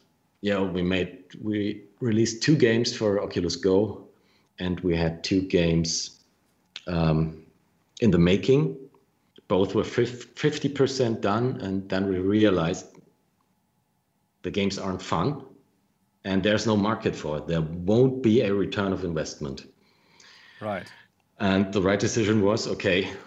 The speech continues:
Speaker 1: let's make V R Skater, original plan for Oculus Go." And then we switched back to P C. I started with P C V R development, and it was a bad idea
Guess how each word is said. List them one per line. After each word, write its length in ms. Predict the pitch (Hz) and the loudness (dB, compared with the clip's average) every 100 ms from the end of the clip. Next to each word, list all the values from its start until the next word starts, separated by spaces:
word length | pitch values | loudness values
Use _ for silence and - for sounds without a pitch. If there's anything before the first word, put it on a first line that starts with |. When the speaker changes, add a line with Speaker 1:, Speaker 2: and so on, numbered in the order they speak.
| - | -6
Speaker 1:
let's 280 | 98 95 101 | -4 -4 0
make 240 | 98 95 | 0 0
V 160 | 90 92 | 0 0
R 80 | |
Skater, 380 | 80 - 80 113 | 0 -2 -2 0
original 440 | 87 92 101 92 85 | 2 0 0 -2 -2
plan 280 | - 87 | -2 -4
for 200 | 87 90 | -2 -2
Oculus 360 | 87 - 80 80 | -2 -2 -4 -4
Go." 480 | - 85 95 - - - _ _ _ _ | 0 0 0 -4 -16 -20 _ _ _ _
And 320 | - 73 71 - | -10 -6 -6 -4
then 180 | 76 73 | -4 -2
we 60 | 76 | -2
switched 420 | - 80 - - - - - | 0 0 0 -6 -10 -8 -4
back 220 | 80 - | -4 -2
to 80 | 85 | -4
P 180 | - 82 | -2 -4
C. 380 | - 82 82 - - - | 0 0 0 -4 -4 0
I 80 | 107 | 2
started 420 | - 127 131 92 | 4 2 4 2
with 200 | 101 101 | -2 -4
P 140 | - | -10
C 180 | 92 98 | -8 -6
V 180 | 87 87 | -4 -4
R 140 | 85 | -4
development, 580 | 85 82 85 85 92 85 | -4 -2 -2 -4 -6 -6
and 100 | 82 | -6
it 80 | 78 | -4
was 160 | 80 80 | -2 -2
a 120 | 82 82 85 _ _ _ | -2 -6 -12 _ _ _
bad 300 | 123 110 98 | 0 0 0
idea 380 | 92 87 87 | 0 0 -2